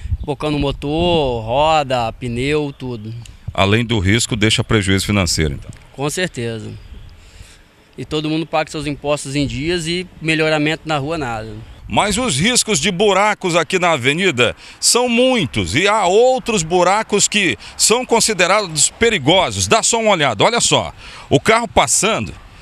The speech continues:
Speaker 2: ele tem que simplesmente entrar na contramão da avenida pra desviar do buraco. Segundo os moradores, já houve outros incidentes,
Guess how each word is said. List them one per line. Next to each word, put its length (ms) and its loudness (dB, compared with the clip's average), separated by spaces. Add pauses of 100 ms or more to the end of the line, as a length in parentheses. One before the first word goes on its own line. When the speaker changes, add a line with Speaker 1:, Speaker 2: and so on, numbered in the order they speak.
(260)
Speaker 2:
ele 240 0
tem 220 2
que 120 0
simplesmente 920 2
entrar 320 2
na 180 2
contramão 960 2
da 140 6
avenida 600 2 (280)
pra 160 4
desviar 440 0
do 120 0
buraco. 580 2 (400)
Segundo 500 2
os 140 2
moradores, 880 2 (280)
já 240 2
houve 400 2
outros 600 4
incidentes, 840 0